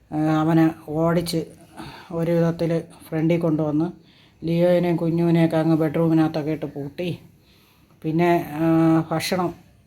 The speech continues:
ഇറച്ചി കഷ്ണങ്ങൾ വെച്ച് കൊടുത്തപ്പോഴത്തേക്ക് അവൻ എൻ്റെ അടുത്തോട്ട് വന്ന് അങ്ങനെ പതുക്കെ അവനെ വീണ്ടും ലീഷിട്ട് കെട്ടി വെളി കൊണ്ടുപോയി അല്പം നടത്തിച്ചേ ഉള്ളൂ.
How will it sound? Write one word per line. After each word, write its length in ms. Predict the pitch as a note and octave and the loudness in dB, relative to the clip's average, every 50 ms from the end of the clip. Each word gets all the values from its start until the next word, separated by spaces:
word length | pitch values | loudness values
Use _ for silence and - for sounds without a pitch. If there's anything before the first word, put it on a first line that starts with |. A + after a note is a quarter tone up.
| _ E3+ E3+ | _ -4 -2
ഇറച്ചി 200 | E3+ E3+ E3+ G#3 - | -2 0 -2 0 0
കഷ്ണങ്ങൾ 380 | F#3 - - F#3+ F3+ F3+ F3 E3+ E3 | 0 -2 0 -2 -2 0 2 2 2
വെച്ച് 160 | E3 E3 - E3+ | 2 2 0 0
കൊടുത്തപ്പോഴത്തേക്ക് 680 | E3 D#3+ D#3+ E3 E3 D#3+ E3+ D#3+ D#3+ D3+ D#3+ D#3+ D#3+ E3 | 0 0 0 -2 -2 -2 0 -2 -2 0 -2 -2 -2 -2
അവൻ 160 | D#3 D#3 D#3 D3+ D3+ - - _ - D#3 | -2 0 -2 -2 -4 -8 -18 _ -6 -2
എൻ്റെ 160 | D3+ D#3 E3 D#3 | -2 0 0 0
അടുത്തോട്ട് 360 | D3 D3+ - D#3+ D#3 D3+ - C#3 | 0 -2 -4 -4 -6 -6 -6 -8
വന്ന് 200 | C#3 C#3 D3 D#3+ G3 - - - - _ _ _ _ - - _ _ _ - | -4 -4 -4 -4 -4 -6 -12 -20 -20 _ _ _ _ -20 -20 _ _ _ -4
അങ്ങനെ 260 | D#3+ E3 E3+ E3+ E3+ E3+ E3 | -2 0 2 2 2 2 0
പതുക്കെ 380 | D#3+ D#3 D#3 D#3+ E3 - E3+ D#3 - - - _ _ _ _ - | 0 -2 -2 -4 -4 -4 -6 -6 -6 -10 -20 _ _ _ _ -8
അവനെ 240 | D#3+ D#3 D#3 D#3 D#3+ D#3 D#3 - - - - - D#3 | -4 -2 0 2 0 0 -2 -4 -10 -10 -10 -6 -2
വീണ്ടും 320 | D#3 D#3+ D#3+ D#3 E3 D#3+ D#3+ - - - _ _ _ _ _ - - - - - _ _ D#3 | 0 2 2 2 2 -2 -4 -8 -18 -20 _ _ _ _ _ -18 -18 -18 -20 -20 _ _ -4
ലീഷിട്ട് 440 | D#3+ E3 E3 E3 - F3 E3 - E3+ E3 | 0 0 0 0 0 -4 -2 -4 -4 -4
കെട്ടി 320 | - D#3 - - - F#3+ F3+ E3+ - - D3+ D3+ - - - - D#3+ | -4 -6 -6 -6 -8 -4 -2 -2 -2 -4 -6 -10 -10 -12 -12 -6 -2
വെളി 180 | E3 E3+ F3+ F#3+ F#3 F#3 | 0 2 2 2 2 2
കൊണ്ടുപോയി 440 | F3 E3+ E3 E3 D#3+ E3 E3 G3 A3+ A3+ - - - - - - - _ _ - D#3+ | 0 0 0 2 2 2 2 0 0 -2 -6 -18 -20 -20 -20 -20 -20 _ _ -6 -6
അല്പം 260 | E3 E3 E3+ F#3+ F#3+ F#3+ | -6 -4 -2 -2 0 0
നടത്തിച്ചേ 460 | F3+ F3 F3 E3 E3+ G3 E3 - G3 F3+ F3 | 2 0 0 0 -2 -6 -6 -2 -2 -2 0
ഉള്ളൂ. 180 | E3+ E3 E3+ | 0 0 -2